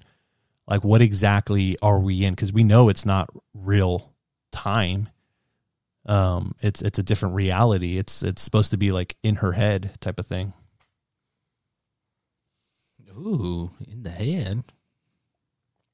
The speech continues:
Speaker 1: Yeah, man. So, anyways, we'll see how it goes. I'm excited. We'll see.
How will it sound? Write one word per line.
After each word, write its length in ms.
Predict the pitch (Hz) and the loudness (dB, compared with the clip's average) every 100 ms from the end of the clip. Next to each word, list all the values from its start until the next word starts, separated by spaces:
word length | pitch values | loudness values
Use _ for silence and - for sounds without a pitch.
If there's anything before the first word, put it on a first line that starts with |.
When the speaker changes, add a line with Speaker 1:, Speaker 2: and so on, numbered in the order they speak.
| _ _ _ | _ _ _
Speaker 1:
Yeah, 140 | 107 120 | -12 -6
man. 200 | 113 120 - _ _ _ _ | -6 -6 -10 _ _ _ _
So, 100 | - - _ _ | -20 -20 _ _
anyways, 360 | 190 151 110 - - - - - | 0 2 0 -4 -18 -20 -20 -4
we'll 80 | 165 | 0
see 80 | 214 | 2
how 60 | |
it 60 | 185 | 2
goes. 200 | 202 123 | 2 2
I'm 80 | 135 | 0
excited. 360 | 131 113 117 117 - | 0 0 0 -2 -6
We'll 80 | 135 | -6
see. 160 | - | 0